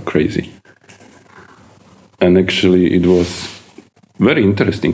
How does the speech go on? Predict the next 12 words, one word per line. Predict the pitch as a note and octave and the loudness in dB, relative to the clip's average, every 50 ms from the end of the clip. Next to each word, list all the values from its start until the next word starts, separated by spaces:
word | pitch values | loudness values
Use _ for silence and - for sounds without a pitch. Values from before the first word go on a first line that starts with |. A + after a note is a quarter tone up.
| - | -2
to | - E2+ | -2 -4
see, | - - - F2+ F2+ F2 E2 - | -4 0 0 2 2 2 2 0
uh, | - - - - - - - - - | -2 -2 -4 -6 -4 -4 -4 -2 0
what | E2+ F2 F#2+ - - | 0 0 0 0 -2
kind | - F2+ - E2 | -2 0 0 0
of | E2 D#2 | 0 0
banalities | - F#2 F2 F#2+ F#2+ F#2+ F#2 E2+ - F2+ E2 E2+ | 0 2 2 2 2 2 0 0 0 -2 0 0
and | E2 D#2+ - | 0 0 -2
absolutely | - E2 - - F2+ E2+ E2 D#2+ - D#2+ | -4 -8 -2 -2 0 0 0 0 -2 -4
stupid | D2+ - - - F#2+ - - - F2 D#2 - - - - - - - - - - _ - _ - _ _ _ _ _ _ _ _ | -4 -4 -2 -2 -2 -2 0 -2 -2 -2 -4 -12 -14 -16 -16 -18 -20 -20 -20 -20 _ -20 _ -20 _ _ _ _ _ _ _ _
things | - - - F#2+ G2+ G#2+ G2 - - - | -8 0 0 2 2 2 0 -2 -2 0
make | F2 F#3 F3+ - - | 2 2 2 0 -2